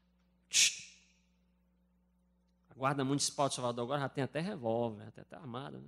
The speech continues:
Antigamente era só o cacetete. Igual o policial lá da Inglaterra, que lá na Inglaterra o policial não tem arma.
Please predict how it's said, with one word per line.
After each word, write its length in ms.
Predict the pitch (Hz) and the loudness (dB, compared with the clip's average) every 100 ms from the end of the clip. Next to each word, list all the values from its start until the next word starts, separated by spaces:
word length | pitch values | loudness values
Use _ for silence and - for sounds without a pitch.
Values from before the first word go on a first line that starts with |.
| - | -18
Antigamente 460 | 120 120 127 156 175 | -18 -12 -8 -8 -6
era 100 | 165 | -8
só 140 | - | -8
o 20 | 185 | -10
cacetete. 600 | 180 - - 120 113 - _ _ _ - | -8 -10 -10 -10 -10 -12 _ _ _ -16
Igual 220 | - 135 | 2 4
o 40 | 165 | 6
policial 720 | 165 156 - 139 127 113 - _ _ _ - | 6 6 6 4 4 2 -6 _ _ _ -14
lá 140 | 117 | -10
da 100 | 117 | -6
Inglaterra, 520 | 117 110 - 117 110 | -6 -6 -6 -8 -8
que 60 | 104 | -8
lá 100 | 113 | -10
na 60 | 135 | -8
Inglaterra 340 | 143 - 156 | -8 -8 -10
o 20 | |
policial 380 | 175 160 143 151 | -6 -4 -2 -4
não 140 | 175 202 | -4 -4
tem 280 | 151 175 - _ _ _ _ _ _ _ _ _ _ _ _ | -4 -4 -8 _ _ _ _ _ _ _ _ _ _ _ _
arma. 520 | 123 120 98 95 95 | -4 -4 -4 -12 -16